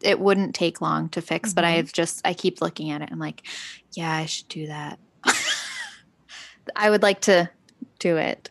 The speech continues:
Speaker 1: and,
Speaker 2: Yeah.
Speaker 1: um, not just keep staring <laughs> at it.
Speaker 2: Yeah. Yeah.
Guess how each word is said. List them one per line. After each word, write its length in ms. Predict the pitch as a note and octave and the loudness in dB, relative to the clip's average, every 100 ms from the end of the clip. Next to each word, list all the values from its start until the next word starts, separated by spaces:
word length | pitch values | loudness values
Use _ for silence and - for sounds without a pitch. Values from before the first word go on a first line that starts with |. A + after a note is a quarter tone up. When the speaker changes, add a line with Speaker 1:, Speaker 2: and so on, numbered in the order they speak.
| - | 0
Speaker 1:
and, 460 | F#3 E3 D#3+ E3 | 0 0 -4 -6
Speaker 2:
Yeah. 220 | G#3 F3 F3 | -4 -6 -6
Speaker 1:
um, 600 | F3 D#3 D#3 - - E3+ _ _ _ _ _ _ - | -6 -6 -8 -8 -10 -12 _ _ _ _ _ _ -6
not 280 | E3+ D#3+ - | -2 0 0
just 220 | E3 - | -4 -4
keep 240 | D#3 - _ - | -6 -6 _ -10
staring 460 | - D3 C3+ D#3 | -2 -2 0 -2
<laughs> 40 | - | -2
at 100 | - - | 2 4
it. 460 | D#4+ - C5+ - - | 6 4 2 -4 2
Speaker 2:
Yeah. 280 | G#4 F#4+ - - _ _ _ _ | 4 6 2 0 _ _ _ _
Yeah. 240 | G#3+ G3+ | -4 -2